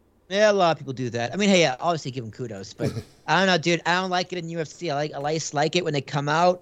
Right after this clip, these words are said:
Speaker 1: and get ready to fight and ready for war. Like, I just
Speaker 2: That's how he's,
Speaker 1: I,
Speaker 2: he's
Speaker 1: W-,
Speaker 2: already ready.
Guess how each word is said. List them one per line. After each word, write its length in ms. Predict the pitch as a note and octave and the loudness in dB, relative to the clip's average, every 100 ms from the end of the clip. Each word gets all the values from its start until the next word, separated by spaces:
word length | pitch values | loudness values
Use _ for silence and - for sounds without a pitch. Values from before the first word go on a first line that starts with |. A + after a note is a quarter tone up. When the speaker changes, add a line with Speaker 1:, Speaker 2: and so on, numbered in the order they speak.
| _ | _
Speaker 1:
and 100 | C#3+ | -6
get 140 | C3 C#3+ | -2 2
ready 160 | D3+ | 2
to 60 | D3 | 2
fight 460 | - - D3 E3 - | 0 4 6 6 2
and 120 | C#3 | 0
ready 160 | C#3+ | 0
for 160 | D3 C3+ | 0 -2
war. 220 | C3+ E3 | 4 6
Like, 220 | C#3 C3 - - - | 6 2 -4 -20 0
I 100 | D#3+ | 4
just 300 | E3+ D#3+ - | 4 4 2
Speaker 2:
That's 180 | - D3+ | 0 4
how 60 | G3+ | 6
he's, 260 | A3 B3+ | 6 6
Speaker 1:
I, 40 | B3 | 4
Speaker 2:
he's 100 | A3 | 8
Speaker 1:
W-, 200 | A#3+ A3 | 10 12
Speaker 2:
already 220 | - B3 | 10 8
ready. 400 | A3 B3+ D3 A2+ | 6 6 4 0